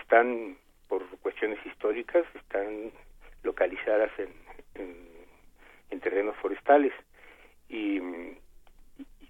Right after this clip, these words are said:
tenemos cosas, eh, digamos, de-, tan, tan diver-, tan, tan distintas como, como la Tarahumara, por ejemplo, o donde hay, donde hay grandes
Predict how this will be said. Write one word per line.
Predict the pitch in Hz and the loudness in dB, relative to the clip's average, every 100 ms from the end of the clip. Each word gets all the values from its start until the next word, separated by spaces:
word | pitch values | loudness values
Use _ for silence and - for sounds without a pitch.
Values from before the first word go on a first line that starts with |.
| - | -6
tenemos | 107 101 117 120 - 98 - - - - | -2 0 -2 -2 -12 -16 -16 -20 -16 0
cosas, | 104 - - - | 0 0 -10 0
eh, | 104 95 92 92 | 0 2 -2 -2
digamos, | 101 107 98 | -2 -2 -4
de-, | 95 - - _ - | -8 -14 -20 _ 4
tan, | 104 98 95 90 87 - - - - - - - | 4 4 -2 -8 -12 -16 -20 -20 -20 -20 -20 -4
tan | 104 101 | -2 0
diver-, | 104 101 - | 0 0 0
tan, | 107 101 98 | -2 -2 -6
tan | - 95 | -4 -2
distintas | 101 - - 170 143 170 - - - - - _ | -2 -4 2 2 10 8 8 -14 -20 -20 -20 _
como, | - 110 101 98 92 87 87 85 85 _ | 4 4 6 4 6 4 2 -2 -8 _
como | 98 95 | -4 0
la | 92 | 2
Tarahumara, | 95 95 101 113 113 | 2 0 2 2 2
por | 123 | -2
ejemplo, | 120 - 120 123 120 135 - - - _ _ | -8 -8 -10 -4 -4 -4 -12 -20 -20 _ _
o | - 95 101 127 147 - 104 | -2 2 6 4 2 -2 -6
donde | 95 98 | -4 -2
hay, | 104 101 95 _ - - 113 | -2 -4 -8 _ -20 -16 -6
donde | 98 101 | -2 0
hay | 98 | 2
grandes | 104 110 131 143 131 | 2 2 2 0 -2